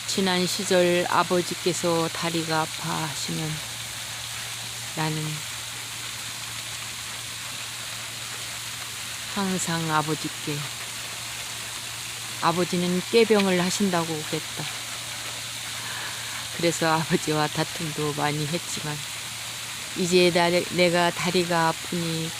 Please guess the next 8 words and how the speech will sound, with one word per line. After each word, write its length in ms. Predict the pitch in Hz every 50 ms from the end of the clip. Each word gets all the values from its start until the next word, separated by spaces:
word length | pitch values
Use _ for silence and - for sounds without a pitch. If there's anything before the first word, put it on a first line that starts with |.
| -
그 240 | - 165 160 156 156
심정을 840 | 156 - - - 202 190 180 170 - 170 165 156 156 156 151 151 156
알 200 | - - 151 151 147 -
것 240 | - 147 - - -
같고, 360 | 143 147 - - - - 147 143 143 139 - - - - - - - - - - - - - - - - - - - - - - - - - -
자꾸만 840 | - 170 160 - - - 165 160 156 156 151 151 156 156 156 156 156 - - - - - - - - - - - - - - - - - - - - - - - - - - - - - - -
나의 320 | 165 165 160 160 156 156 151
불효를 760 | - - - - 180 175 165 151 151 151 147 147 147 147 147